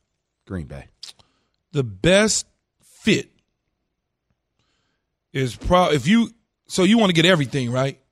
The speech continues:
Speaker 2: You wanna get your money. You wanna get playing time and balls. You wanna have a chance to win a championship. You wanna play with a good quarterback. So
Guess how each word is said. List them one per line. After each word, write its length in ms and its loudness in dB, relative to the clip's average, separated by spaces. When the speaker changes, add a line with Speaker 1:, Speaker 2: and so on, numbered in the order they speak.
Speaker 2:
You 140 -2
wanna 140 0
get 200 -6
your 60 -6
money. 440 -6
You 100 -4
wanna 120 -2
get 160 -6
playing 320 -4
time 340 -6
and 120 -8
balls. 600 -2
You 140 -8
wanna 160 -4
have 120 -6
a 40 -12
chance 260 -8
to 80 -10
win 100 -8
a 40 -12
championship. 760 -8
You 60 -12
wanna 120 -8
play 160 -8
with 120 -8
a 40 -16
good 140 -14
quarterback. 640 -6
So 480 -2